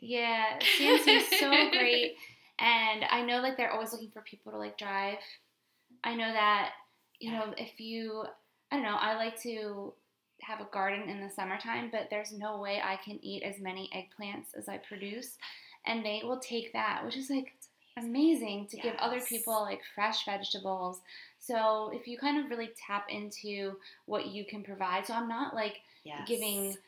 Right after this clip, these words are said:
Speaker 1: millions of dollars to them, you know?
Speaker 2: Yeah.
Speaker 1: I might give, like,
Speaker 2: Yes.
Speaker 1: my formula samples that other families can use.
Speaker 2: And that's just sometimes
Speaker 1: Mm-hmm.
Speaker 2: more impactful.
Speaker 1: Yeah. And I know
Speaker 2: Yeah.
Speaker 1: that it'll be going to someone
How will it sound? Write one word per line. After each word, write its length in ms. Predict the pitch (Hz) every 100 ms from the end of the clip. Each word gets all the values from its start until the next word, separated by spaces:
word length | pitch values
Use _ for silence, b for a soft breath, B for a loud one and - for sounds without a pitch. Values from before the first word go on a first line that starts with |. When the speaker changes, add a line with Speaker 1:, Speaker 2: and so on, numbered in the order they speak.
| B
Speaker 1:
millions 460 | 208 208 202 202 196
of 100 | 196
dollars 540 | 190 185 196 196 -
to 80 | 208
them, 420 | 214 - - 214 - _
you 140 | 214
know? 320 | 208 190 220 226 B B
Speaker 2:
Yeah. 140 | -
Speaker 1:
I 20 | 220
might 200 | 220 233
give, 140 | 220
like, 120 | 226
Speaker 2:
Yes. 80 | 220
Speaker 1:
my 120 | 226 -
formula 420 | 226 240 277 220 196
samples 600 | - 190 185 190 190 -
that 260 | 202 - - -
other 240 | 202 202
families 480 | 196 190 185 202 196
can 160 | - 190
use. 100 | 190
Speaker 2:
And 100 | 175
that's 840 | 175 - - - - - - -
just 720 | - 165 - - - - -
sometimes 360 | - 185 208 185
Speaker 1:
Mm-hmm. 80 | 156
Speaker 2:
more 160 | 151 151
impactful. 600 | 151 - - - - 165 _
Speaker 1:
Yeah. 300 | - - - - _ _ -
And 120 | 240
I 80 | 233
know 160 | 233 220
Speaker 2:
Yeah. 60 |
Speaker 1:
that 100 | 226
it'll 120 | 220
be 140 | 220 214
going 240 | 214 202
to 60 | 202
someone 680 | - 220 214 202 196 196